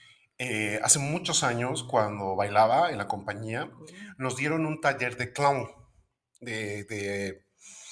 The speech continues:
Speaker 1: de payasos, ¿no?
Speaker 2: Ah, ok.
Speaker 1: Es, es clown. Y entonces nos decían esto, o sea, justamente, ¿qué hace un payaso? Un payaso,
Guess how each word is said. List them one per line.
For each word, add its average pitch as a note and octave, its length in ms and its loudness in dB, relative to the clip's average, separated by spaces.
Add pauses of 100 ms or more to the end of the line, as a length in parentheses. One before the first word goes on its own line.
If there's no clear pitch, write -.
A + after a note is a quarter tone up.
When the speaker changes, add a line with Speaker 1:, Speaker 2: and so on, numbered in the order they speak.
(260)
Speaker 1:
de A#2+ 280 -2
payasos, C3 580 8
¿no? C#3+ 320 2
Speaker 2:
Ah, G#3 260 2
ok. F3+ 160 -12 (280)
Speaker 1:
Es, - 260 -6
es - 160 -12
clown. E2+ 280 -8 (760)
Y F3 220 2
entonces G3 360 4
nos G3 160 0
decían F#3 280 0
esto, D#3 340 0
o B2+ 40 -2
sea, C3+ 140 2
justamente, F#3 720 -2
¿qué F3+ 180 4
hace F#3 300 8
un B2+ 120 -2
payaso? G2+ 420 0
Un C#3+ 160 -4
payaso, E3+ 580 0